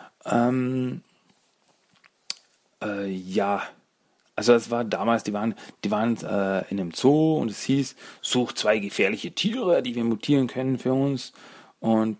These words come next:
ja, sie haben eben, äh, ein, ein, ein Gorilla und ein, ähm, na, einen Löwen, äh, geholt. Die wurden aber dann,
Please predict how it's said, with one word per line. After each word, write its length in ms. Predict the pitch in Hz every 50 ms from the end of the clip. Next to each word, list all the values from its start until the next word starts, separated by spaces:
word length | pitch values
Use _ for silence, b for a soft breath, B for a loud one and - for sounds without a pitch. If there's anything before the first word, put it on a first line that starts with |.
| - - -
ja, 340 | - - - 110 104 - - - _ _ _ _
sie 300 | - - - - 104 98
haben 320 | - 104 104 113 120 110
eben, 720 | - 98 107 110 107 110 110 107 104 104 101 101 98 - _ B B B B B B B B B B _ _ - - - _ -
äh, 100 | - 101
ein, 840 | 101 98 98 95 95 95 90 - - - 92 95 95 95 95 95 90
ein, 580 | - 87 90 87 87 87 85 85 82 82 80 - _ _ _ _ _ _ _ _ _ _ _
ein 200 | - - 101 95
Gorilla 440 | - 92 92 - - 131 139 143 139
und 320 | 131 117 - 98 98 -
ein, 680 | 92 92 92 87 85 85 85 85 82 82 82 82 82 82 - - 90 -
ähm, 300 | 85 85 85 80 80 - - - - - -
na, 180 | 110 113 113
einen 280 | - 85 90 98 98 95
Löwen, 500 | 104 113 147 170 170 160 175 175 165 156 - _ B B B B B B B B B
äh, 560 | - 117 113 113 117 117 117 117 113 113 113
geholt. 720 | 107 120 104 98 123 147 156 165 165 156 - - - - _ b b b b b b b b b _ -
Die 280 | - 120 127 131 131 110
wurden 280 | 120 120 117 113 107 -
aber 240 | - 101 101 98
dann, 440 | 92 95 95 98 98 98 98 98 92